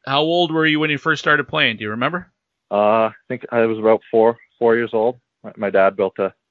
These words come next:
Speaker 2: a rink in the backyard, kinda like most kids, and that's when I started.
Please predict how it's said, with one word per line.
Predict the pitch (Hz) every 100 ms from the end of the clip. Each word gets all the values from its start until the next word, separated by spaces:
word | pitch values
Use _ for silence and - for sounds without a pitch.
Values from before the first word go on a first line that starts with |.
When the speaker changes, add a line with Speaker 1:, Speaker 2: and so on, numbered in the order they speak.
| _
Speaker 2:
a | 107
rink | 101 98 -
in |
the | 101
backyard, | 95 95 - 98 101
kinda | 101 98
like | 98
most | 101 98 -
kids, | 113 101 _ _ _ _ -
and | 95
that's | 90 90 -
when | 87
I |
started. | 90 - 92 92